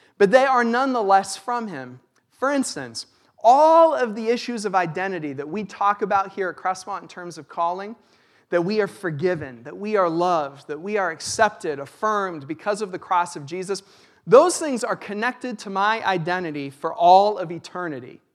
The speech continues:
right? But I have an assignment right now, and it's to be lead pastor here at Crestmont Alliance Church. But you see, that's not my identity.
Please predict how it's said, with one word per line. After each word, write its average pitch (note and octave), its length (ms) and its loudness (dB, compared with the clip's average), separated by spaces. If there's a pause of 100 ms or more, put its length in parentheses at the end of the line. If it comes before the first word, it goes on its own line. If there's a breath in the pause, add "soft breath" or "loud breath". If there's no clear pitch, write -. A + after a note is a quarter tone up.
right? F3+ 320 -4 (800 soft breath)
But G#3 120 6
I A#3 140 8
have C#4+ 220 6
an A3 140 -2
assignment B3 720 -4
right D3+ 240 2
now, D3+ 540 -4
and F#3+ 180 -2
it's - 240 0
to - 180 -10
be G3 200 -4
lead G3 320 -4
pastor G#3+ 480 -8
here F3+ 260 -4
at - 80 -10
Crestmont E3+ 520 -6
Alliance D#3 340 -8
Church. G3+ 400 -8
But E3+ 80 -10
you E3 60 -10
see, F3+ 180 -10
that's F#3 320 0
not G3 180 -4
my F3 180 -6
identity. C#3+ 640 -10